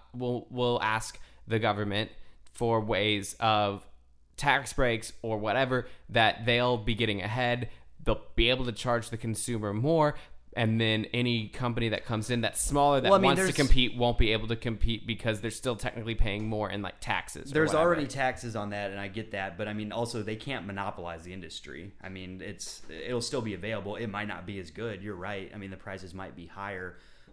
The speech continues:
Speaker 2: but national carriers, I mean, you know, you, like, the, the guy in Wentzville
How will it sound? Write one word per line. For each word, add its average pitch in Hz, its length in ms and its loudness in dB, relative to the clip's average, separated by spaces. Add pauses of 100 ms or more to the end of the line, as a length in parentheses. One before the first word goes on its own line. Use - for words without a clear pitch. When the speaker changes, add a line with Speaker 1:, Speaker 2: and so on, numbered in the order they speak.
(140)
Speaker 2:
but 104 200 -4
national 117 440 -4
carriers, 101 720 -4
I 101 100 -12
mean, 95 360 -10 (1000)
you 143 140 -4
know, 120 80 -2
you, 120 180 -4
like, 113 220 -6
the, 113 260 -4
the 117 80 -8
guy 110 200 -2
in 101 120 -6
Wentzville 101 560 -6